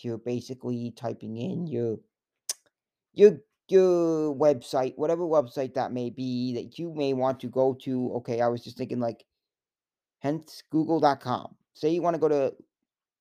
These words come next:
you're basically doing addre-, network address translation, which is, that address is being converted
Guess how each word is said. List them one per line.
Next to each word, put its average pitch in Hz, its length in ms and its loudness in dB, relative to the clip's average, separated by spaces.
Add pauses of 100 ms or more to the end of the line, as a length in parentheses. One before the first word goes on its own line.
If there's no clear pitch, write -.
(720)
you're 98 320 -2
basically 170 800 -2 (220)
doing 139 460 -2
addre-, 117 500 -4
network 127 460 0
address 117 340 -8
translation, 117 680 -8 (120)
which 113 260 -10
is, 117 320 -6 (2500)
that 170 220 8
address 156 580 4
is 131 160 -6
being 156 760 0 (100)
converted 127 760 0